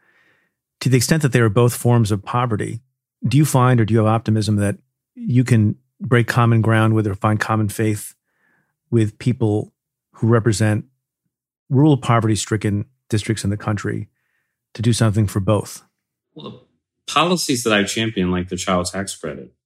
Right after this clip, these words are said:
Speaker 2: benefit those living in both rural America and urban America. Right? The, the attempt to close the digital divide, which became even more glaring during covid nineteen,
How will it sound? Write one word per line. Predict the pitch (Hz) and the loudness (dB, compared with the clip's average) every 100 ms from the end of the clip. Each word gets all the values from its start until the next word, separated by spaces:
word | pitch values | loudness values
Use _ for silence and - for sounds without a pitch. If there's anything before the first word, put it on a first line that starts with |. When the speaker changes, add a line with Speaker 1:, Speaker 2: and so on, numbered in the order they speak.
| _ _ _ _ _ | _ _ _ _ _
Speaker 2:
benefit | 92 92 98 101 - 101 92 | -14 -4 0 0 0 -2 2
those | 95 95 - | 2 2 0
living | 95 95 92 | 0 2 0
in | 90 | 0
both | 87 87 | -4 -4
rural | 92 95 95 | -2 0 2
America | 92 92 92 92 | 2 0 -2 -4
and | 92 | -4
urban | 104 80 | -6 -8
America. | 80 - _ _ _ _ _ _ _ _ _ _ _ _ _ _ _ | -14 -20 _ _ _ _ _ _ _ _ _ _ _ _ _ _ _
Right? | 90 85 - | -18 -16 -12
The, | 90 87 | -8 -6
the | - 90 | -4 -4
attempt | 87 101 101 95 | -2 0 0 0
to | 95 | -6
close | - 101 98 92 | 0 2 2 0
the | 87 | -2
digital | 107 107 85 73 | -2 -2 -6 -8
divide, | 76 - - _ | -12 -18 -20 _
which | - - | -14 -10
became | 90 92 92 90 87 87 _ _ _ _ | -4 0 2 2 -2 -10 _ _ _ _
even | 101 95 92 | -4 0 2
more | 95 95 | 4 2
glaring | 101 95 95 92 | 0 2 2 2
during | 92 90 | 0 -2
covid | 92 92 90 | -2 -4 -2
nineteen, | 87 82 - 98 87 85 | -4 -6 -4 -2 -2 -8